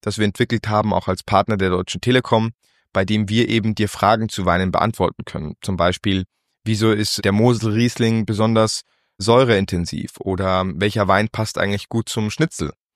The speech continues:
Und das ist Taylor Wine. Und in dieser Firma, während wir alle gearbeitet haben, kam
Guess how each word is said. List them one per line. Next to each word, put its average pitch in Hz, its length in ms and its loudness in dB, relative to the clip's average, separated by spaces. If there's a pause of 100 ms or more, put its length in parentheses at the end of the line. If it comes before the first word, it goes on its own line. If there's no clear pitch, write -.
(320)
Und - 220 -8
das 160 160 2
ist 151 160 -6
Taylor 147 280 4
Wine. 90 320 0
Und 101 300 -4 (640)
in 160 180 2
dieser 147 260 4
Firma, 143 600 2
während 113 480 0
wir 123 280 2
alle 123 220 2
gearbeitet 127 560 0
haben, 120 420 0
kam 110 240 0